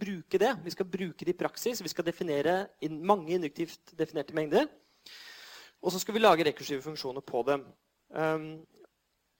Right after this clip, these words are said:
så, så vi kommer til å se mange eksempler på det videre. Og så ser dere kanskje at det er ikke noen piler opp fra elleve og tolv. Eh, de henger liksom løst der på,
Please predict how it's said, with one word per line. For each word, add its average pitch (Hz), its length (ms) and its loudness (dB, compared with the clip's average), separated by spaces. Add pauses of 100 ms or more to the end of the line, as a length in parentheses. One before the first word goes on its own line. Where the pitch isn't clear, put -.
så, 220 160 4 (120)
så 214 220 4
vi 180 140 -6
kommer 185 180 2
til 190 80 -2
å 185 60 0
se 202 100 4
mange 180 240 4
eksempler 147 400 -6
på 139 140 -2
det 135 160 2 (180)
videre. 123 320 0 (540)
Og 180 100 -4
så 262 80 0
ser 214 160 4
dere 233 140 0
kanskje 208 220 2
at 208 60 2
det 151 60 6
er - 80 2
ikke 202 140 -4
noen 214 100 -8
piler 185 400 -2
opp - 200 -16
fra 208 180 2
elleve 156 260 -2
og - 80 -6
tolv. 247 220 4 (1120)
Eh, 185 240 4
de 208 100 0
henger 185 240 0
liksom 190 320 -2
løst 156 380 2
der 170 180 4
på, 185 140 2